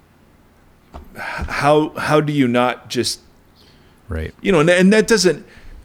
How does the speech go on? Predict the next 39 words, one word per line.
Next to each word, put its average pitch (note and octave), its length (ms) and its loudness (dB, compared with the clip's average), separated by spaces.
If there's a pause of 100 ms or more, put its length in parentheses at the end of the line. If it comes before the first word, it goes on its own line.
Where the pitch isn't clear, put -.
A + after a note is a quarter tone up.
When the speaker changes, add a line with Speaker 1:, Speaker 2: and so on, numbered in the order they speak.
(120)
Speaker 1:
that D#3 180 4
doesn't G3 260 2
mean D3+ 180 4
I'm, C#3+ 300 -2 (100)
I'm C3 380 -2 (380)
attempting A#2+ 560 -2
to G2 80 -2
hurt, - 520 0
but B2+ 100 2
I'm A#2+ 120 0
trying B2+ 340 -2
to - 40 -6
protect. - 720 -6 (480)
Speaker 2:
Yeah. F2+ 320 -2 (140)
Speaker 1:
You B2+ 120 -2
know C3 80 0
what B2+ 100 0
I A#2+ 40 0
mean? B2 220 -2
So, C#3 140 -4
like, C3 200 0
there F#3+ 120 4
have F#3 80 2
been C#3+ 140 2
instances, C#3 580 -2
I C3 60 -4
mean, C#3 120 -2
we E3+ 100 0
had F3+ 160 4
a C3 40 4
guy B2 440 2
show C3+ 300 0
up C3 280 2 (1500)
at, B2+ 520 0
um, G#2+ 440 -2
my A2 120 -4
daughter's A#2+ 500 -2
lacrosse C3 500 0
game F2 400 -6